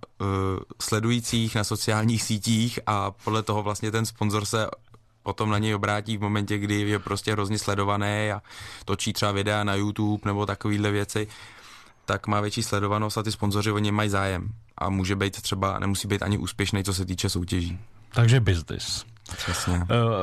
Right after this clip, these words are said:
Speaker 2: panuje nějaký mýtus ohledně kulturistiky?
Speaker 1: Mýtus?
Speaker 2: Hmm.
Speaker 1: Mýtusů v kulturistice je spousta,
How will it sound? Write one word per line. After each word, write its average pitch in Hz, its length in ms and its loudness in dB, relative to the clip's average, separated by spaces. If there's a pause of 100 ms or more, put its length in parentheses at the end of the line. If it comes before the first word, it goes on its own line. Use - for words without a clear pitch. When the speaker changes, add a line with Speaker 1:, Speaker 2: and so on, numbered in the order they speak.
Speaker 2:
panuje 147 280 2
nějaký 196 320 2
mýtus 165 600 2 (120)
ohledně 117 420 4
kulturistiky? 117 840 -2 (1600)
Speaker 1:
Mýtus? 117 880 0 (160)
Speaker 2:
Hmm. 82 260 -2 (1500)
Speaker 1:
Mýtusů 117 400 2
v - 80 -8
kulturistice 131 640 -2
je 135 140 0
spousta, 101 640 -2